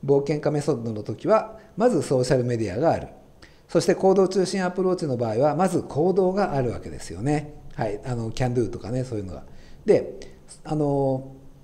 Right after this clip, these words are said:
言語知識っていうのは、そのために、このソーシャルメディアを読んだり、あるいは何かを日本語でやるためには、どんな言葉が必要か、どんな漢字が必要か、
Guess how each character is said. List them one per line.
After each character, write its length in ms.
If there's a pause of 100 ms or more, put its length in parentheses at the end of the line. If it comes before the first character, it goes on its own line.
(140)
言 320
語 120
知 140
識 240
っ 40
て 160
い 20
う 40
の 100
は、 100
そ 180
の 140
た 160
め 160
に、 300 (260)
こ 80
の 100
ソ 200
ー 20
シ 100
ャ 60
ル 80
メ 100
デ 140
ィ 40
ア 40
を 60
読 200
ん 60
だ 100
り、 220
あ 80
る 80
い 40
は 120
何 260
か 140
を 220 (180)
日 100
本 180
語 120
で 120
や 160
る 140
た 160
め 140
に 160
は、 400 (340)
ど 200
ん 100
な 120
言 280
葉 140
が 100
必 240
要 140
か、 240
ど 160
ん 100
な 100
漢 260
字 120
が 100
必 260
要 100
か、 180